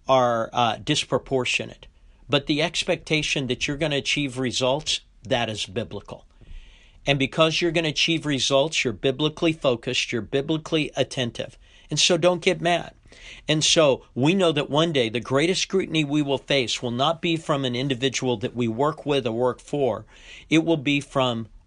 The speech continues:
our Lord and Savior, who will say, "I left and I went into a far country. I gave you some things.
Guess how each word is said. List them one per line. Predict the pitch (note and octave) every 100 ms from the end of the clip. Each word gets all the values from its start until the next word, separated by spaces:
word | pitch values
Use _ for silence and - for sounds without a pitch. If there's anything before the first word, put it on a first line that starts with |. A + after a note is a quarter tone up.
| -
our | C3+
Lord | C3+ B2+
and | A#2 A2+
Savior, | - B2 A2 G2 - - - - -
who | D#3
will | C#3+ B2+
say, | - C#3 A#2+ G#2 - - -
"I | C3 C3
left | C3 C3+ D#3 F3+ - - -
and | C#3
I | B2+
went | B2+ C3+
into | C#3 C3+ C#3+
a |
far | B2 - B2+
country. | - B2 A2+ - G2+ - - -
I | C3
gave | G#2+ C3+ C#3 B2+
you | B2 A2+ A2 - -
some | - - C3
things. | A2 B2+ G#2 - - -